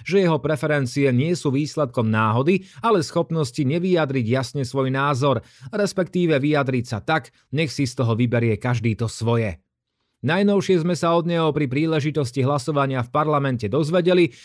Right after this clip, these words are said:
že Rusko je agresor, no to je ale novinka, ale že nemá cenu zaoberať sa slovíčkami a hlasovať o tom, či v Kremli vládne teroristický režim. Vraj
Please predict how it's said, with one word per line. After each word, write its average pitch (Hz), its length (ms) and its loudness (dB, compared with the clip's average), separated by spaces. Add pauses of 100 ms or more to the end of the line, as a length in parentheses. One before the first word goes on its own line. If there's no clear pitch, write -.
(160)
že 127 160 2
Rusko 156 400 2
je 143 80 4
agresor, 156 720 0 (240)
no 202 160 2
to 190 160 2
je 160 80 4
ale 143 240 2
novinka, 135 560 0 (240)
ale 202 240 2
že 131 160 2
nemá 190 400 2
cenu 147 240 0
zaoberať 139 640 2
sa 120 80 -2
slovíčkami 156 720 -2
a 120 160 0
hlasovať 135 560 0
o 170 80 2
tom, 202 240 2 (240)
či - 160 -4
v 165 80 -4
Kremli 170 400 2
vládne 139 400 2
teroristický 135 800 0
režim. 123 400 2 (320)
Vraj 175 240 2